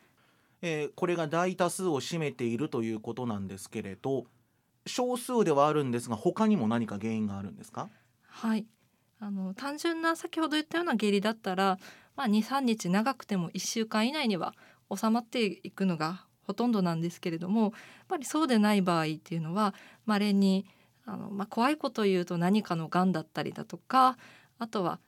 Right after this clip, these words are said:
Speaker 2: まあ、食べ物のアレルギーで、腸の炎症性の病気っていうのが多数ありますので、一時的に治らない場合は、その稀な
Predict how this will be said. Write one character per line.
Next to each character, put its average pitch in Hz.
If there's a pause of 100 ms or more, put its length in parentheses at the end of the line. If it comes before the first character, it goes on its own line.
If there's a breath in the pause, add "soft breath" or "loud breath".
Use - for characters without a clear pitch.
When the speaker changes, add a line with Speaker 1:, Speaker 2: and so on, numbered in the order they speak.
(140)
Speaker 2:
ま 247
あ、 233
食 202
べ 240
物 233
の 160
ア 170
レ 185
ル 160
ギ 190 (680 soft breath)
ー -
で、 208
腸 277
の 202 (200)
炎 220
症 233
性 226
の 220 (200)
病 196
気 226
っ 220
て 226
い 226
う -
の 220
が 165
多 -
数 196
あ 180
り 175
ま 185
す 185
の 175
で、 220 (600 loud breath)
一 226
時 277
的 302
に 311
治 294
ら 285
な 320
い 214
場 190
合 180
は、 208
そ -
の 196
稀 175
な 190